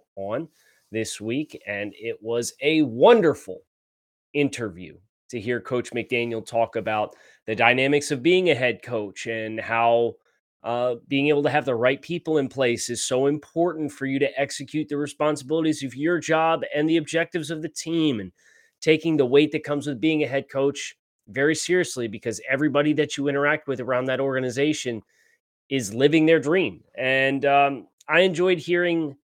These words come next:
Coach McDaniel provide some perspective and insight on how he is viewing his, um,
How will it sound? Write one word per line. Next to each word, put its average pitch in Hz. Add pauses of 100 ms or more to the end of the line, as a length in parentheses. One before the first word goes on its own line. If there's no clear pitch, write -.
(760)
Coach 180
McDaniel 160
provide 139
some 131
perspective 120
and 107
insight 104 (100)
on 101
how 110
he 160
is 113
viewing 113 (540)
his, 120
um, 110